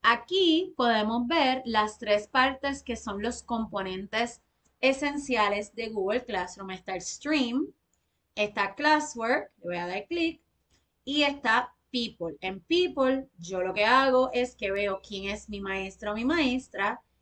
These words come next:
y quiénes son mis compañeros y compañeras.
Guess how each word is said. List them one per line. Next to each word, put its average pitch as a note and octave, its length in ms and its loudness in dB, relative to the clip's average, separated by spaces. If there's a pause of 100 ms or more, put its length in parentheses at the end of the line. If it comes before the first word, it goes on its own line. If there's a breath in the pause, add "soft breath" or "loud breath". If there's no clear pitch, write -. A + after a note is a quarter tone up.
(160)
y B3 180 -2
quiénes A3 380 -4
son C#4+ 340 -2 (220)
mis C4 480 2
compañeros B3 1000 0
y A3 200 -8
compañeras. G#3 1080 -2